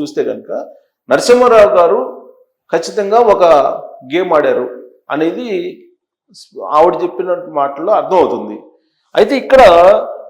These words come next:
చెయ్యనటువంటి తప్పుకి ఎవరు ఇప్పుడు సంఘర్షణ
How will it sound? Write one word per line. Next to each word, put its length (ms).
చెయ్యనటువంటి 580
తప్పుకి 580
ఎవరు 640
ఇప్పుడు 560
సంఘర్షణ 460